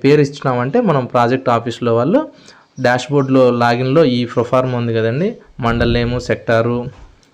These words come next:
సచివాలయం కోడ్, సచివాలయం నేము, సెంటర్ కోడ్, సెంటర్ నేము, ఇవన్నీ వస్తాయండి. మనకు ముఖ్యంగా ఇక్కడ చూసుకుంటే బెనిఫిషరీ కోడ్ కూడా వస్తుందన్నమాట, బెనిఫిషరీ కోడ్. ఈ కోడ్ ఇవన్నీ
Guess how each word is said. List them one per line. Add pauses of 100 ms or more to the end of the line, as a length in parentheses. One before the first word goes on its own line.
(260)
సచివాలయం
కోడ్, (420)
సచివాలయం
నేము, (380)
సెంటర్ (100)
కోడ్, (100)
సెంటర్
నేము, (760)
ఇవన్నీ
వస్తాయండి.
మనకు
ముఖ్యంగా (100)
ఇక్కడ (280)
చూసుకుంటే (120)
బెనిఫిషరీ (160)
కోడ్
కూడా (120)
వస్తుందన్నమాట, (640)
బెనిఫిషరీ
కోడ్. (140)
ఈ (140)
కోడ్
ఇవన్నీ